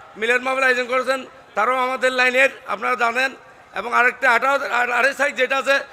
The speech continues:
সেটাও আমাদের লাইনের। আবার তারপরে সরকারি একটা যেটা, সেটাও আমাদের লাইনের। যেহেতু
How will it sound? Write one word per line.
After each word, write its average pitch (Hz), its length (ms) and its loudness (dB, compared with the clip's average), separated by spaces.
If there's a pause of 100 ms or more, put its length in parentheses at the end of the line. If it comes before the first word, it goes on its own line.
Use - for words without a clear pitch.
(240)
সেটাও 247 280 0
আমাদের 269 340 0
লাইনের। 269 360 2 (400)
আবার 185 120 -12
তারপরে 233 360 2 (160)
সরকারি 269 440 -4
একটা 254 140 -6
যেটা, 262 280 -2
সেটাও 262 280 -2
আমাদের 262 240 -4
লাইনের। 247 260 -4 (400)
যেহেতু 247 480 0